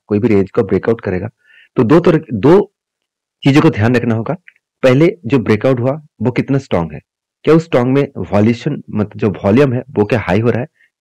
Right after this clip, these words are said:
बिल्कुल नहीं। या फिर volume weak है और उसके बाद breakout हुआ है और उसके साथ-साथ two hundred days ईएमए भी है, इसको भी break करना पड़ेगा और इसके ऊपर sustain करना पड़ेगा, तभी एक journey देखने को मिल सकता है। तो मेरे हिसाब से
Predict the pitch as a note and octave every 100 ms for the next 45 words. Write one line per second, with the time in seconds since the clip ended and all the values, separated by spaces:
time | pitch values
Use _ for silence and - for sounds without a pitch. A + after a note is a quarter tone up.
0 | - B2 B2 G#2+ D#2+ - _ _ _ -
1 | C#3 D#3 G2+ G#2 C#3 D3+ B2+ B2+ C#3 C#3+
2 | _ _ _ B2 B2 - C#3+ A#2+ F2+ G2
3 | A#2+ A#2 A#2 A2 C3 _ _ _ B2+ B2+
4 | - F#3+ D#3 D3 E3 - D3+ C#3 C#3+ B2+
5 | C3 A#2 G#2 G#2+ A2+ G2 - _ _ _
6 | _ C#3+ - F#3+ F#3+ C3 D3 D3 D3+ C#3
7 | C#3 D3+ - A#2+ A#2 - B2+ D3+ - G2+
8 | A2 G#2 F#2+ F2+ E2 D#2 D#2 _ _ _
9 | - C#3 E3+ C3+ A2 G2+ A#2+ G#2 A2 A2
10 | G#2+ G2+ G#2 - G2+ A2 _ _ _ _
11 | E3+ D#3+ D3+ F#3 F3 E3 - D#3